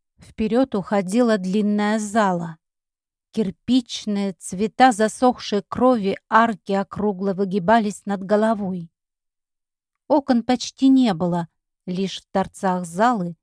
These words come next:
пробиты узкие, как щели, проёмы, облагороженные вставленными в последние годы цветными витражами.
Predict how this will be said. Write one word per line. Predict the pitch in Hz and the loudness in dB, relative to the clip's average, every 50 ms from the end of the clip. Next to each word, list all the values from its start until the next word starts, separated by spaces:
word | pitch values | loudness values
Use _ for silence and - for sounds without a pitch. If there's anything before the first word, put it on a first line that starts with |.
| _ _ _ _ _ _ _ | _ _ _ _ _ _ _
пробиты | - 202 202 202 190 180 180 175 220 254 277 269 _ 269 262 240 - - - | -2 0 2 2 2 0 -2 0 2 2 2 2 _ -2 -2 -2 -2 -6 -6
узкие, | 202 220 226 - - - _ - 220 208 202 - | -6 -4 -4 -6 -8 -12 _ -2 -2 -2 -2 0
как | - 208 208 - - | 0 0 0 0 -4
щели, | - - - - 214 214 202 202 208 | -12 -16 -8 -4 -2 -2 -2 -2 -4
проёмы, | - - - 208 214 226 220 214 220 190 185 180 180 180 170 156 - _ _ _ _ _ _ _ _ _ _ _ _ _ _ _ _ _ _ _ _ _ _ | -4 -2 0 2 2 2 0 -2 -2 -2 -2 -2 -4 -6 -8 -12 -14 _ _ _ _ _ _ _ _ _ _ _ _ _ _ _ _ _ _ _ _ _ _
облагороженные | - 208 208 208 233 233 214 220 240 240 262 285 269 226 247 254 240 233 240 240 | 0 0 2 4 4 4 8 8 8 8 8 6 4 4 4 2 4 4 4 2
вставленными | - - - _ - 247 254 233 233 226 240 226 226 226 220 220 226 | 0 -4 -6 _ 6 6 6 6 4 2 0 0 0 0 0 -2 -4
в | - _ _ | -6 _ _
последние | 233 233 226 - - 220 226 226 202 196 214 220 214 208 | 4 4 4 2 -2 -2 -2 -2 -2 -2 0 0 0 0
годы | 190 196 240 285 294 208 185 185 175 165 - _ _ _ _ _ _ _ | -2 0 2 2 2 2 2 0 -2 -4 -8 _ _ _ _ _ _ _
цветными | - - 175 185 202 185 - _ 214 233 262 262 240 240 | -20 -12 -6 -6 -6 -6 -4 _ 0 2 2 2 2 2
витражами. | 220 214 233 - - 233 240 240 220 208 226 202 180 175 170 165 180 190 | 0 -2 -6 -2 0 0 0 0 0 -2 -2 -2 -2 -2 -2 -4 -6 -10